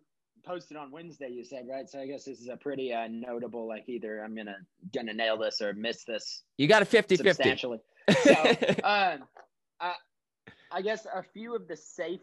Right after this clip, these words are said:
Speaker 1: predictions, um, is I think it's pretty safe to say it's not gonna be done on the third. Um, and, you know, there's,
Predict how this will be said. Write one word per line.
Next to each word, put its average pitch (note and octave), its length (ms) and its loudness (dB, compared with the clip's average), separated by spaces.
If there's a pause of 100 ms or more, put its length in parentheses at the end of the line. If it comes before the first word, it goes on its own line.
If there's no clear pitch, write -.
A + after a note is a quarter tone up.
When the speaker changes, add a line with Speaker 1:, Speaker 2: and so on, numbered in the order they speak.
(140)
Speaker 1:
predictions, F#3+ 640 -12 (280)
um, C#3+ 360 -12 (200)
is C3+ 320 -8
I C3+ 120 -12
think D#3 180 -12
it's D3+ 80 -12
pretty D3+ 240 -10
safe C#3 200 -10
to A#2+ 60 -20
say B2 200 -8
it's A2 100 -14
not A2+ 180 -10
gonna G2+ 120 -16
be G#2+ 80 -8
done G2 400 -10
on F#2 400 -10 (800)
the G#2 80 -8
third. D#2+ 340 -14 (560)
Um, G2 460 -4 (580)
and, B2 440 -4 (680)
you D3 180 0
know, C#3 160 -2
there's, C3 800 -8